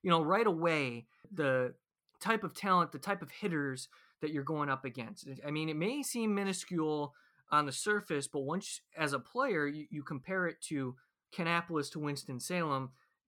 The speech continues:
there, there are some major leaps there. So I'd love to get your opinion on several of these arms that I'm about to bring up. First, starting with Cade McClure. I'm a big fan of Cade McClure. And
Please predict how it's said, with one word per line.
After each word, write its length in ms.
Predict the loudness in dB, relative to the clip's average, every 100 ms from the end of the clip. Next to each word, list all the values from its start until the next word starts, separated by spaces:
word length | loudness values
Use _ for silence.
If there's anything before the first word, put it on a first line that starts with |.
| _
there, 200 | 0 0
there 240 | 2 6 6
are 60 |
some 240 | 4 0 0
major 300 | 0 0 -2
leaps 300 | -2 -4 -6
there. 240 | -8 -8
So 380 | -4 0 2 0 -4 _ _ -2
I'd 120 | 0
love 320 | 4 4 4
to 100 | -4
get 460 | -4 0 0 0 -4
your 200 | 0 2
opinion 420 | 2 0 -4 -2 -2
on 140 | -4
several 460 | -2 0 2 2 0
of 100 | -2
these 180 | -4
arms 320 | 0 2 2 -2
that 120 | -4
I'm 140 | -4
about 260 | -2 -2 -4
to 60 | -6
bring 240 | -6 -6
up. 140 | -6 -4
First, 240 | -2 -2
starting 280 | 0 0 0
with 140 | -4 -6
Cade 220 | -6 -4
McClure. 540 | -6 -4 0 0 -2 _ _ _ _ 2
I'm 140 | 4
a 60 | 6
big 200 | 2 2
fan 240 | -2 -2
of 80 | -2
Cade 180 | -4 -4
McClure. 520 | -4 0 2 2 -2 _ _ _ _ _ _ _ _ _ _ -4
And 200 | -2